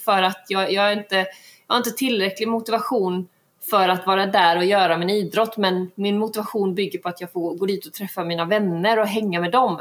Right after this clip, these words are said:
Då tappar man många flickor. Och också det här att man kommer ur sina vanor. Så när vi var ju väldigt kritiska till att man ställde in fritidsaktiviteter för barn och unga, för att det är bättre att liksom hitta sätt att få dem att fortsätta, för att tappar man sina vanor och man kommer ur så är det lite svårt att hitta tillbaka.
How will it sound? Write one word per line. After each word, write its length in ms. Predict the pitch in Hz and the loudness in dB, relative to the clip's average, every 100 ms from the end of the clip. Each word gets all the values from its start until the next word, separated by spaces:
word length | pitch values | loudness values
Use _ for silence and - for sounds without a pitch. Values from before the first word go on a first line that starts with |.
| - | -6
Då 220 | 220 226 | -2 -2
tappar 380 | 233 233 - 175 | 0 -4 -2 0
man 180 | 190 208 | 0 2
många 260 | 220 160 | 0 -2
flickor. 540 | - 196 - - 147 175 - - _ | -4 -10 -8 -6 -6 -6 -14 -20 _
Och 180 | - 175 | -10 -4
också 380 | 208 208 - 175 | -4 -2 -4 0
det 80 | 185 | 0
här 260 | 196 170 | 2 0
att 300 | 165 170 - - | 0 -4 -10 -4
man 160 | 233 220 | 0 2
kommer 280 | 226 214 226 | 2 2 4
ur 220 | 190 180 | 2 0
sina 280 | 175 190 180 | 0 0 4
vanor. 680 | 208 202 156 165 226 220 | 4 4 4 2 0 0
Så 220 | 185 196 185 | -2 -2 -2
när 180 | 175 | -2
vi 200 | 180 214 | -2 -2
var 120 | 220 220 | 0 2
ju 60 | |
väldigt 280 | 220 202 - | 2 -2 -6
kritiska 400 | 220 190 - 220 | -8 -8 -6 -4
till 160 | 226 185 | -2 -2
att 100 | 175 | -2
man 120 | 180 | -4
ställde 260 | 185 180 | -4 -2
in 220 | 180 196 - | 0 -2 -2
fritidsaktiviteter 800 | 208 175 175 170 - 180 175 - | -6 -6 -8 -8 -8 -8 -6 -6
för 100 | 202 | -2
barn 280 | 208 165 | 0 0
och 60 | 180 | -2
unga, 220 | 175 156 | -6 -8
för 120 | - | -8
att 220 | 180 - _ | -10 -12 _
det 100 | 190 | -2
är 80 | 190 | 0
bättre 320 | 196 - 190 | -4 -4 -6
att 180 | 180 - | -6 -6
liksom 340 | 185 185 180 180 | -4 -2 -4 -4
hitta 380 | 226 214 - 190 | -8 -6 -4 -2
sätt 360 | - 190 - | -2 -6 -6
att 200 | - - | -10 -6
få 100 | 196 | -4
dem 260 | 185 170 170 | 0 0 -2
att 120 | 170 | -4
fortsätta, 640 | 220 214 - 175 - 202 | -4 -4 -4 -6 -4 -4
för 300 | 208 208 160 | -2 0 0
att 240 | 160 165 - | -2 -4 -6
tappar 340 | 208 202 185 | -6 -2 0
man 140 | 190 196 | 0 0
sina 220 | 214 202 | 0 2
vanor 420 | 220 208 175 175 | 4 4 2 0
och 120 | 175 | 0
man 120 | 170 | 0
kommer 240 | 170 190 208 | -2 -2 0
ur 160 | 254 | 0
så 120 | 240 180 | -2 -4
är 20 | |
det 60 | |
lite 140 | 170 - | -4 -6
svårt 300 | - 151 175 | -6 -8 -8
att 60 | |
hitta 220 | 170 175 170 | -10 -10 -8
tillbaka. 600 | 175 - - - 190 | -6 -4 -6 -8 -8